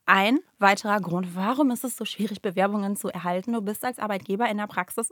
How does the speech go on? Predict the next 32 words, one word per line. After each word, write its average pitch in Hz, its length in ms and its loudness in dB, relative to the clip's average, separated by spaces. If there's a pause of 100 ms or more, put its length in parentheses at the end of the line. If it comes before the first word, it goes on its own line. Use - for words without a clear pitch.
unsichtbar. 196 580 -4
Ich - 80 -12
habe 247 100 -2
da 320 80 -2
schon 302 140 -2
mal 302 60 2
eine 285 120 2
ganze 262 240 -2
Folge 254 320 -2
drüber 185 300 -4
gemacht. 180 420 -2 (440)
Ähm, 208 160 0
da 214 100 4
in 208 160 0
dieser 233 180 -2
Folge 254 280 -2
erhältst 214 380 -6
du 240 100 -6
auch 202 200 -4
Tipps, - 460 -4 (420)
wie 220 160 -2
du 277 80 2
in 247 220 -2
die 226 180 -2
Sichtbarkeit 208 760 -6 (200)
kommst. - 560 -2 (320)
Du 208 100 -2
musst 214 260 2
nicht 311 180 0
eine 247 140 0
Omnipräsenz 202 760 -4
haben. 170 280 -14